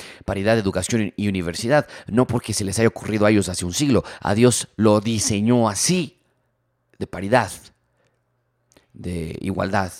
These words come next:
no de género, porque no somos géneros iguales, pero sí de valor, sí de importancia ante Dios. Dice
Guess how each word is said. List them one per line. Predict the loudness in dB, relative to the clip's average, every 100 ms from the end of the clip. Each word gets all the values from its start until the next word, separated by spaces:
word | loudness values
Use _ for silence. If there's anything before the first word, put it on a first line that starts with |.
| -20 _ _ _ _ _ -6
no | -2 0
de | 0
género, | 0 0 0 -4 -8 _ _ _ -18
porque | -12 -6
no | -2
somos | -2 -2 -4 -6
géneros | -4 -4 -4
iguales, | -2 0 -2 -4 -14 -20 _ _ _ -10
pero | -8
sí | -4 0
de | 0
valor, | 2 0 -2 -4 -16 _ _ _ -20 -12
sí | -8 -6
de | -2 -2 -4 -10 -18 -8
importancia | -6 -4 -4 -4 -4 -4
ante | -4 -4
Dios. | -4 -4 -6 -16 _ _ _ -20 -20 -20 -20 -20 -8 0
Dice | 0 2 2